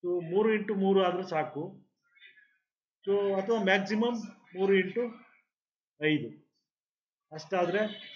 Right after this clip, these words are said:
ಸಾಕಷ್ಟು ಸ್ಪೇಸ್ ಕೊಟ್ಟಂಗಾಗುತ್ತೆ. ಈ ರೀತಿಯಾದಂಥ ಒಂದು ಕಾಯಿಲೆಗಳಾಗ್ಲಿ ಮತ್ತೆ ಇನ್ನೊಂದು ತೊಂದರೆಗಳಾಗಿ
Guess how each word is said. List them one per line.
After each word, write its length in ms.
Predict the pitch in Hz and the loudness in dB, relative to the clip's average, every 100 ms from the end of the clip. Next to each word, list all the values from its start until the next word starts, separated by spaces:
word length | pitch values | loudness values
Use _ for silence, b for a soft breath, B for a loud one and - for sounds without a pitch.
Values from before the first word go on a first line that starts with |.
| - | -6
ಸಾಕಷ್ಟು 800 | 175 202 196 - 185 170 151 139 | -6 -6 -8 -2 0 0 -2 -4
ಸ್ಪೇಸ್ 380 | - 165 165 | -6 -4 -4
ಕೊಟ್ಟಂಗಾಗುತ್ತೆ. 640 | - 147 147 139 120 117 180 | -4 -6 -4 -4 -6 -6 -6
ಈ 200 | 180 170 | -4 -2
ರೀತಿಯಾದಂಥ 560 | 175 175 160 151 147 180 190 - - - - - | -2 -2 -2 -2 -6 -10 -12 -16 -20 -20 -20 -12
ಒಂದು 260 | 147 147 139 | -6 -4 -4
ಕಾಯಿಲೆಗಳಾಗ್ಲಿ 720 | 147 151 156 143 139 135 151 | -2 0 0 0 -2 -2 -4
ಮತ್ತೆ 240 | 139 - | -6 -8
ಇನ್ನೊಂದು 320 | 135 143 131 | -8 -6 -8
ತೊಂದರೆಗಳಾಗಿ 560 | 127 131 143 127 123 131 | -8 -8 -6 -4 -4 -6